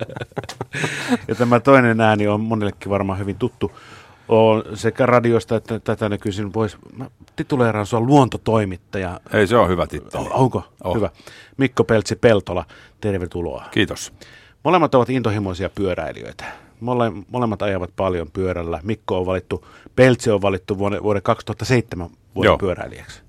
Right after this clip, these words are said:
Speaker 1: Mi-, millä, millä verukkeella sut sitten valittiin siihen?
Speaker 2: <laughs> Öö, varmaan myös se, että mä oon intohimoinen pyöräilijä, niin mä oon tehnyt myös siitä suurta numeroa.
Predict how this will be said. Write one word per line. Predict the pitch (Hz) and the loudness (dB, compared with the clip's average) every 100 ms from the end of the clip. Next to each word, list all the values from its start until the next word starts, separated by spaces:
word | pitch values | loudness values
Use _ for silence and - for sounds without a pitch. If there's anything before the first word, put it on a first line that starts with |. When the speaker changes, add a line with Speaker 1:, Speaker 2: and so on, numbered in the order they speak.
| _ | _
Speaker 1:
Mi-, | 170 | 0
millä, | 147 175 170 104 - 107 139 - - _ - | 4 4 4 0 -4 -14 -14 -14 -20 _ -6
millä | 135 117 | -2 0
verukkeella | 117 101 - 98 | 0 -2 -6 -6
sut | 98 - | -6 -12
sitten | - - 107 | -12 -8 -2
valittiin | 110 92 - 65 | 0 -2 -8 -16
siihen? | - - 113 | -14 -8 -6
Speaker 2:
<laughs> | - - - - | -6 -12 -10 -2
Öö, | 95 98 95 95 90 87 76 - 98 | 4 6 8 6 4 -2 -14 -18 0
varmaan | 110 110 107 104 | 4 4 4 2
myös | 110 110 - | 2 0 2
se, | 117 | 2
että | 107 - | 4 2
mä | 98 | 2
oon | 95 | 4
intohimoinen | 104 87 90 87 87 85 | 2 2 0 0 0 -2
pyöräilijä, | 82 98 90 82 80 78 | 2 4 6 6 4 0
niin | 80 | 0
mä | 82 | -2
oon | 80 78 - | -2 -4 -8
tehnyt | - 87 82 82 | -4 -2 -2 -2
myös | 85 82 | -4 -6
siitä | - 80 78 - | -6 -6 -8 -6
suurta | - 95 92 | 0 0 0
numeroa. | 90 92 87 73 69 | 0 2 0 0 -4